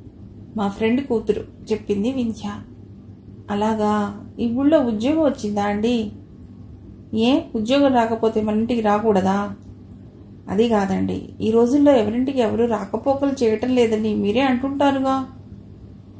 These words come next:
బాగుంది, నా పాఠం నాకే అప్పగించావు. నీతో పరిచయం పెంచుకుందామని,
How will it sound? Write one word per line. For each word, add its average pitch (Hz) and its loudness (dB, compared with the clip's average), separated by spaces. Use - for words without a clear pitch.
బాగుంది, 226 4
నా 196 0
పాఠం 208 -2
నాకే 240 0
అప్పగించావు. 262 2
నీతో 220 0
పరిచయం 294 2
పెంచుకుందామని, 220 2